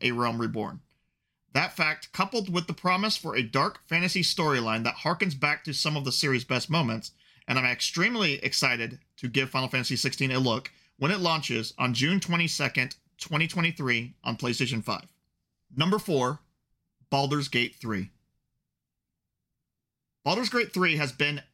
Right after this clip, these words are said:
playable in beta form and early access since October of twenty twenty. Some of my favorite role-playing games of all time, such as Dragon Age Origins, The Witcher, and Divinity Original Sin,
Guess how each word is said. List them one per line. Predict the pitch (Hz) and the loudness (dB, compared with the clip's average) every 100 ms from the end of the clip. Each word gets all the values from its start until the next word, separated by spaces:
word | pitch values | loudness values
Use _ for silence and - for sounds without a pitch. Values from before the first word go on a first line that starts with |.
| _ | _
playable | - 170 147 135 | -2 0 2 -2
in | 135 160 | 0 0
beta | 175 165 160 | 2 2 0
form | - 120 120 | -2 -2 0
and | 143 185 165 | 0 0 0
early | 185 170 | 0 2
access | 127 123 120 113 | 0 -2 -2 -2
since | 123 120 | 0 -2
October | 117 143 139 | -2 -2 0
of | 135 | 0
twenty | - 131 123 | -2 -2 -2
twenty. | - 120 101 - _ _ _ _ _ | -2 -4 -4 -6 _ _ _ _ _
Some | 165 196 | 0 2
of | |
my | 190 | 2
favorite | 160 - 180 202 | 2 -2 -2 -4
role-playing | 143 156 147 139 | -2 -2 0 -2
games | 127 127 123 | 0 0 0
of | |
all | 127 123 | -2 -2
time, | 135 113 107 | 0 0 0
such | - 127 131 | 0 -2 -2
as | 117 | -2
Dragon | 127 135 147 | 0 2 2
Age | 143 123 | -2 -2
Origins, | 135 123 127 127 - - | -2 0 -2 -2 -8 -8
The | 120 | -2
Witcher, | 131 131 127 123 - | 0 0 -2 -2 -2
and | 147 160 | -2 0
Divinity | 131 143 135 135 117 | 0 0 0 0 -2
Original | 120 123 120 113 | -2 -2 -2 -4
Sin, | - 120 104 | 0 0 -2